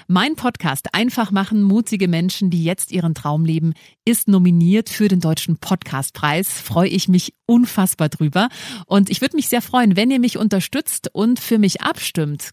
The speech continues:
Geht total einfach, dauert nur zwei Sekunden. Ihr müsst da auch nicht irgendwie euch registrieren oder so. Es ist wirklich nur ein Klick. Den Link zur Abstimmung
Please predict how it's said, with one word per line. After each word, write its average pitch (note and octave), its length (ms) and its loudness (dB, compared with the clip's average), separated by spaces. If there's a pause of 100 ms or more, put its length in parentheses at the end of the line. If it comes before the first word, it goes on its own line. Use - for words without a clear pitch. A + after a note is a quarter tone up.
Geht B3+ 180 -2
total A#3 300 0
einfach, A#3 360 -2
dauert A3 300 0
nur G#3 160 0
zwei G3+ 240 -2
Sekunden. A3+ 420 -4
Ihr G3 100 0
müsst A3 260 0
da G#3 100 0
auch F#3+ 220 -4
nicht G#3+ 280 0
irgendwie G3+ 360 0
euch - 160 -4
registrieren G#3 500 0
oder E3+ 180 2
so. F#3 120 2
Es G#3 100 -2
ist G3+ 120 -2
wirklich A3+ 200 0
nur G#3 140 4
ein F3+ 200 2
Klick. - 260 -4 (380)
Den G3 120 6
Link B3 260 2
zur - 160 0
Abstimmung G3 480 2